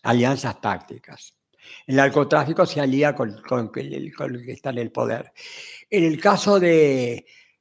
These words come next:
de, del kirchnerismo, estuvo muy, muy al-, aliado. En la provincia de Buenos Aires, que es el foco fundamental del narcotráfico, fue gobernado por, por, por peronistas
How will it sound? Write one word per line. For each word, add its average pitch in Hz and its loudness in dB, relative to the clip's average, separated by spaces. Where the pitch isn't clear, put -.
de, 120 -2
del - -4
kirchnerismo, 165 2
estuvo 113 -2
muy, 113 -4
muy 123 -2
al-, 113 -8
aliado. - -8
En 143 -2
la 135 -8
provincia 160 4
de - 4
Buenos 175 4
Aires, 170 2
que 135 -6
es - -12
el 120 -8
foco 139 -2
fundamental 127 -4
del 113 -6
narcotráfico, 220 -6
fue 147 -4
gobernado 110 -4
por, - -18
por, 107 -4
por 143 -10
peronistas - -4